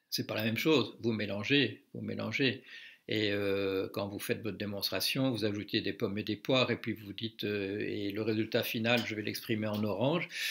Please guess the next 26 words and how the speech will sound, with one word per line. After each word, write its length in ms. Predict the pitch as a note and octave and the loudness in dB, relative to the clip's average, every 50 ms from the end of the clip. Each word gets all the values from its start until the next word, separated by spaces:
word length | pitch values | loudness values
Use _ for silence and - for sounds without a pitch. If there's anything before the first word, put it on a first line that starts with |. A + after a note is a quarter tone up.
| - - - - - | -2 -4 -4 -2 2
Euh, 440 | B2 A#2+ A#2+ A#2+ A#2 A#2+ A#2+ A#2+ A2+ | 4 4 4 6 4 4 4 2 2
c'est 220 | - - D3 C3+ | 2 2 4 6
pas 140 | - C3+ B2 | 6 6 6
ça 200 | - - D3+ C#3 | 8 8 8 8
que 100 | - C#3+ | 6 4
dit 160 | A2+ A2 A#2 | 2 2 2
Wittgenstein, 680 | A2 A#2+ A2 - B2 A2+ A2 - - C#3+ C3+ B2+ A#2 G#2+ | 2 2 2 4 4 6 4 4 6 6 6 6 6 4
mais 100 | G#2+ G#2+ | 2 -2
dans 300 | G2 F#2+ F#2 G#2+ A#2+ A2+ A2 - | -4 -6 -6 -8 -10 -12 -14 -14
de 180 | A2 G2+ G2+ A2 | -14 -8 -2 2
nombreuses 640 | A2+ A#2+ B2 B2+ A2+ G#2+ A2+ A#2 A#2 A2+ - - G#2 G#2 G#2 | 4 4 4 4 4 4 4 4 4 4 2 -2 -6 -6 -6
réflexions 600 | - A2+ - - - - - - B2+ A#2+ A2+ A2 | -6 -6 -4 -4 -2 0 0 2 2 2 0 -2
qu'il 260 | A2 - A2 G#2 G2+ | -2 -4 -2 0 2
a 140 | A#2+ B2+ A#2+ | 4 4 4
sur 240 | - - - - G#2+ | 2 0 -2 -2 -2
le 120 | G2+ G#2 | -4 -4
théorème 440 | - - A#2 G#2 G#2 G#2+ G#2 G#2 G#2 | -4 -4 -4 -4 -4 -4 -4 -4 -4
de 80 | G#2 G#2 | -4 -4
Gödel, 480 | G2 G#2+ G#2+ G#2 A#2 A#2 A#2+ B2 A#2+ | -4 -4 -2 0 2 4 4 4 2
sur 160 | - - A2+ G#2+ | 2 0 0 0
les 80 | G#2+ | -2
discussions 540 | G#2 G#2+ G#2+ - - A2+ - - B2 A#2 A2 | -2 -4 -4 -4 -4 -4 -4 -2 -2 -4 -2
qu'il 180 | - A2+ A2 G#2 | -2 -2 0 0
a 60 | G#2 | 0
à 40 | G2+ | 0
l'époque. 520 | G2 G2 G#2 G#2 - - D#3 D#3+ D#3+ | -2 -2 -4 -2 2 2 4 4 2